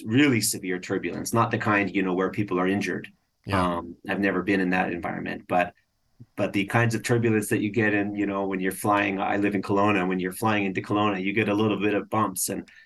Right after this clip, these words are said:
Speaker 1: I enjoy that. It's kind of fun. And, and then you end, end up seeing the aircraft's wings, you know, bouncing up and down out, out the window. And, and then, uh, what, what, what comes through my mind is all of the different calculations that I show to my students in class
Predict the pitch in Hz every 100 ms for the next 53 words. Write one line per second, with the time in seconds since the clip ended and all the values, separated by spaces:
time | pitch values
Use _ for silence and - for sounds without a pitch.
0 | _ _ 107 127 123 139 98 90 - -
1 | 98 98 107 110 101 - - _ _ -
2 | 98 101 101 101 98 104 104 101 - 113
3 | 107 98 92 101 - 101 98 - 95 98
4 | 101 101 - - 107 95 92 95 95 101
5 | 95 92 92 98 101 95 92 92 92 95
6 | 92 98 101 101 95 90 - _ _ _
7 | - 95 92 95 95 90 87 - 107 117
8 | - 107 117 - 110 101 123 117 117 120
9 | 104 120 107 98 98 95 - - 104 110
10 | 98 98 104 104 101 107 107 107 98 110
11 | 98 90 95 95 92 104 98 95 92 90
12 | 90 135 147 110 95 95 - 117 76 117
13 | 117